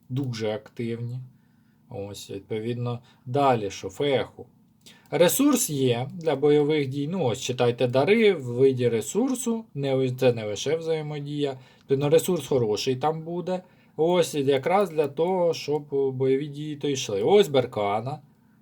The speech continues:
Наростання, відповідно, тобто не лише ресурсу, а й бойових дій також.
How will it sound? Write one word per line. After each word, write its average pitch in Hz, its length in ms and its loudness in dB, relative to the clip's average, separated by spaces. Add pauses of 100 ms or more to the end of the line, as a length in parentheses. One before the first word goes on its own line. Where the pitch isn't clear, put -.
(220)
Наростання, 113 1080 2
відповідно, 131 720 -6
тобто 113 520 -6
не 120 120 -4
лише 139 420 -2
ресурсу, 196 760 -2
а 135 40 0
й 127 40 -2
бойових 131 480 2
дій 131 220 -4
також. 120 520 -4